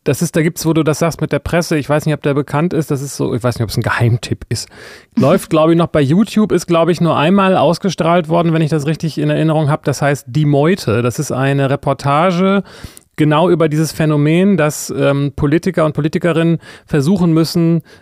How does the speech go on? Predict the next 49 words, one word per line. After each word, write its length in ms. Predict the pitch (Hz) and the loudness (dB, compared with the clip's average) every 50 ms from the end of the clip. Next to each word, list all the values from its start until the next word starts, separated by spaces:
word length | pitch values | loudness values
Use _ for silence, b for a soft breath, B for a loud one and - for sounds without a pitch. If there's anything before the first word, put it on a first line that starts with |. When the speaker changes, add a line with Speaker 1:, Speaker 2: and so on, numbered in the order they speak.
| B _ | B _
Speaker 1:
äh, 360 | 135 135 139 139 139 139 - - 135 | 0 2 4 4 4 2 0 -4 -2
das, 240 | 123 156 160 - | 0 0 0 2
was 160 | - 175 156 - | 0 -2 -2 -2
sie 100 | 165 147 | -4 -6
zu 140 | - - 147 | -4 -4 -2
sagen 320 | 120 139 139 156 170 165 156 | 0 2 2 2 2 0 0
haben, 180 | 160 160 151 | 0 0 0
in 80 | 143 131 | 0 2
so 140 | 123 196 - | 0 0 0
kurzer 380 | - 214 202 196 - 185 175 | 0 -2 -2 0 0 -2 -4
Zeit 280 | - - 175 185 180 - | 0 0 0 0 0 -2
zu 100 | - 165 | -4 -4
sagen, 320 | 131 139 135 139 147 156 | 0 0 0 0 0 0
dass 140 | 135 147 - | -2 -2 -2
sich 100 | - 143 | -4 -2
das 200 | - 156 135 - | -2 -2 -2 -2
noch 120 | 156 151 131 | -2 -2 -2
so 120 | - 156 | -2 -2
als 220 | 135 139 143 - - | -2 -2 -2 -2 -2
Soundbite 640 | 156 151 170 190 185 - - 117 110 123 127 - | 0 0 2 0 0 0 -2 0 0 -2 -2 -2
eignet, 580 | 143 120 127 120 - - 143 170 185 170 - B B B B B | -2 0 0 0 0 0 -2 -2 -2 -4 -8 B B B B B
damit 240 | - 131 135 156 - | -2 0 0 0 0
man 100 | 156 143 | 0 0
das 140 | 151 151 - | 0 0 0
mal 100 | 156 147 | -2 -2
kurz 320 | - - 170 175 - - | 0 0 -2 -2 0 -2
so 340 | - 156 160 160 160 156 156 - | 0 2 2 4 4 2 2 2
irgendwie 460 | 151 151 165 143 139 147 143 143 151 | 2 2 2 2 2 2 2 4 2
in 120 | 143 139 147 | 2 2 0
irgendeinem 640 | 147 151 147 147 143 143 139 143 139 139 139 127 | 2 2 2 2 0 0 0 0 0 0 0 0
Ding 300 | 151 165 180 175 156 127 | 0 2 2 2 0 0
so 200 | 117 131 127 - | 0 0 0 0
einwerfen 600 | - 139 185 214 214 139 123 127 131 - 147 131 | 0 2 2 2 2 2 2 0 0 0 -2 -4
kann. 320 | - - 135 143 185 190 B B B B B B | -2 -2 0 0 0 0 B B B B B B
Aber, 680 | B 135 135 135 143 139 135 139 139 139 131 139 135 135 | B -2 0 2 2 4 4 4 2 2 2 2 2 2
äh, 40 | 139 135 | 2 0
das 100 | 139 135 | -2 -2
ist 80 | - | -2
natürlich 340 | 160 139 - 147 131 117 127 | -2 -2 -2 -2 -2 0 0
überhaupt 300 | 143 139 123 143 - _ _ _ _ _ _ | 2 2 0 0 -2 _ _ _ _ _ _
meistens 380 | 131 127 135 147 - 151 131 - | -2 0 0 0 0 -2 -2 -2
nicht 140 | 139 127 - | -2 -2 -2
so 100 | - 120 | -2 -2
einfach, 400 | 123 165 190 160 - 98 95 95 | 0 0 -2 0 -2 -4 -4 -2
denn 180 | - 117 113 120 | -4 -2 -2 0
die 60 | 113 | 0
meisten 380 | 113 113 117 120 - - 127 | 0 0 0 -2 -2 -2 -2
Dinge 220 | 120 123 127 127 113 | 0 0 0 0 0
sind, 180 | 120 127 - | 0 -2 -4